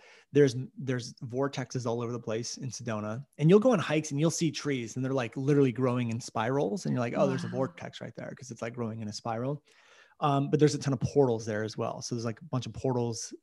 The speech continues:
Speaker 1: um, that y-, that beings would use to fly in and out of different areas and stuff like that. 'Cause that's how they would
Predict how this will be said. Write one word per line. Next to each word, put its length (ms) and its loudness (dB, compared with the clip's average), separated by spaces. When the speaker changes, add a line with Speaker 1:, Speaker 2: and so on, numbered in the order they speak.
Speaker 1:
um, 600 -6
that 200 -6
y-, 180 -16
that 280 -10
beings 340 -2
would 140 -6
use 420 2
to 100 -16
fly 300 -4
in 200 -8
and 100 -8
out 200 -8
of 100 -12
different 340 -10
areas 440 -8
and 160 -6
stuff 240 -10
like 140 -12
that. 160 -6
'Cause 100 2
that's 160 4
how 80 2
they 140 0
would 220 -4